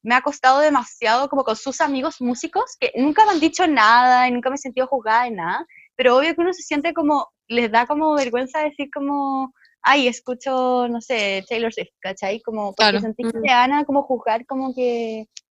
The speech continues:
Speaker 1: eres como,
Speaker 3: Es que
Speaker 1: no sé, escuchas música basura, ¿cachai? Como porque para los snobs es así, pero al final yo he aprendido demasiado a, por lo menos con eso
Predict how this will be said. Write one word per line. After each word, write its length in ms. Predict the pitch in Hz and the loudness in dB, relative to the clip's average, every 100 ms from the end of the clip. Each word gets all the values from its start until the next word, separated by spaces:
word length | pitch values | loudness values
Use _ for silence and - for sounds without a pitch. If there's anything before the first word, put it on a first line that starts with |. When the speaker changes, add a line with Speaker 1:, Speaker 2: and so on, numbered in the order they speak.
| - | -10
Speaker 1:
eres 220 | 226 226 | -8 -8
como, 220 | - 254 240 | -6 -2 0
Speaker 3:
Es 60 | 233 | 4
que 160 | 233 | 2
Speaker 1:
no 100 | 220 220 | 2 -10
sé, 80 | 240 - - | -18 -20 -16
escuchas 320 | - 233 269 | -10 -4 -2
música 300 | 269 277 302 | -2 0 0
basura, 480 | 247 - 247 226 247 | 0 -4 -6 0 0
¿cachai? 320 | 277 - 302 | -2 -6 -8
Como 240 | 285 269 240 | -6 -8 -8
porque 220 | 220 226 | -8 -4
para 140 | 220 | -4
los 180 | 226 214 | -4 -6
snobs 340 | - 220 226 - | -6 -6 -4 -4
es 140 | 277 | -6
así, 400 | 254 - 233 330 _ _ _ _ | -6 -6 -8 -8 _ _ _ _
pero 260 | 247 233 233 | -2 0 0
al 100 | 220 | -2
final 360 | - 240 277 330 | -2 0 0 0
yo 340 | 226 247 359 - | -4 0 0 0
he 100 | 277 | 2
aprendido 500 | 349 392 311 220 254 | 2 2 -2 -2 -2
demasiado 680 | 330 320 262 - 226 220 311 440 554 _ _ _ _ | -2 -2 -6 -8 0 2 2 0 -2 _ _ _ _
a, 260 | 233 240 - - | 2 2 2 -2
por 100 | 240 | -2
lo 80 | |
menos 220 | 233 359 - | 0 -4 -2
con 280 | 294 226 | -2 -2
eso 300 | 202 285 - | -6 -6 -8